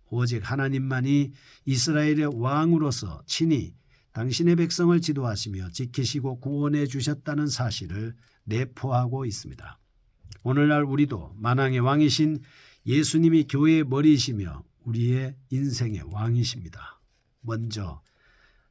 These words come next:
일 절에서 십일 절에 나오는 하나님의 도우심에 대한 찬양을 보겠습니다. 일 절에서 칠 절은 출애굽 역사 이후에 미리암이 하나님을 찬양한 이후로부터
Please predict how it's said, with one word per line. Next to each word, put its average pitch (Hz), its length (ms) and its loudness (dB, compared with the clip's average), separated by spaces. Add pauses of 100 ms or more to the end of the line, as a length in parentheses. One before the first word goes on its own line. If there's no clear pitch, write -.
(100)
일 127 180 0
절에서 147 440 2
십일 147 320 0
절에 143 240 0
나오는 87 440 -6
하나님의 127 580 -2
도우심에 147 560 2
대한 104 420 -6
찬양을 135 580 -4
보겠습니다. 101 800 -8 (800)
일 143 180 2
절에서 156 420 0
칠 139 340 -4
절은 69 400 -10 (100)
출애굽 143 460 -2
역사 139 280 -4
이후에 135 480 0
미리암이 120 440 0
하나님을 123 580 -2
찬양한 139 560 -2
이후로부터 135 800 -2